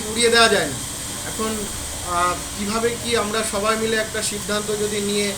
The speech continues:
আগামীতে রূপরেখা টানা যায় যে আগামীতে যাতে যে দুটো রেড জোনে আছে, যে দুটো সংসদ, যদিও,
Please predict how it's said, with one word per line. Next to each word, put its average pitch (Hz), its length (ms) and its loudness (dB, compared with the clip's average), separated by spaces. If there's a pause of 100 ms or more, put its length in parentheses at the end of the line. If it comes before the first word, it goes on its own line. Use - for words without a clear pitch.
(420)
আগামীতে 202 440 0 (340)
রূপরেখা 208 520 0
টানা 202 260 2
যায় 208 220 0 (360)
যে 180 80 0
আগামীতে 208 760 -2 (120)
যাতে 190 340 -2
যে 202 80 0
দুটো 202 360 -2
রেড 214 180 0 (120)
জোনে 220 220 -4
আছে, 196 260 -2
যে 196 180 -2
দুটো 202 260 -4 (100)
সংসদ, 180 380 -4 (760)
যদিও, 220 420 0